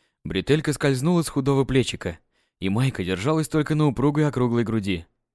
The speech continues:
Сквозь тонкую ткань отчетливо угадывались очертания сосков. Мучительное запретное возбуждение пронзило меня, словно молния. А вкупе с гневом, стыдом и ревностью,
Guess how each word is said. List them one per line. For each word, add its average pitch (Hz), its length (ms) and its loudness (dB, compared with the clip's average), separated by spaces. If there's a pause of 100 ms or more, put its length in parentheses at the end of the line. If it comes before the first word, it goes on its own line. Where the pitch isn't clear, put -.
(160)
Сквозь 98 320 -2
тонкую 151 380 2
ткань 131 400 0
отчетливо 147 520 -2
угадывались 165 580 2
очертания 127 520 0
сосков. - 540 -4 (460)
Мучительное 131 640 0
запретное 127 500 0
возбуждение 120 720 0
пронзило 113 460 0
меня, 87 360 -4 (140)
словно 135 340 -2
молния. 101 480 0 (420)
А 87 140 -6
вкупе 131 340 2
с 120 60 -2
гневом, 127 440 2
стыдом 151 380 0
и 147 40 4
ревностью, 139 680 0